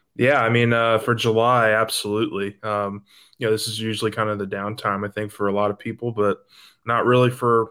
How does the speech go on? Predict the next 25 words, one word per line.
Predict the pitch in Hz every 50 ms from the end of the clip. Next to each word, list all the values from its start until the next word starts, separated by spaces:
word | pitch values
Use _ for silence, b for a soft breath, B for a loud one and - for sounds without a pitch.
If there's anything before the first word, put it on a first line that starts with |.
| -
the | - 110
recruiting | 113 113 110 - 143 139 131 123
sites | 123 - 117 113 110 120 123 123 - 113
and | 107
not, | 107 110 110 110 - _ -
not, | 107 113 110 -
not | 120 117 98
really | 117 120 117 117
for | 117 - - 110 113
us. | 117 107 104 -
But | - - 107 104 101
yeah, | 110 110 107 101
it's | 101 -
been | - - 113 110
a, | 107 107 107
uh, | 104 101 101 98 98 95 - b b b b b b b b b -
eventful | 110 113 123 127 123 127 - 123 120
last | 120 120 120 120 120 - - -
couple | - - 131 131 127 120
weeks, | 117 120 127 139 151 - - - -
and, | 110 107 107 104 104 98 -
you | 113
know, | 104 104
I | 104 104
think | - - 113 107 101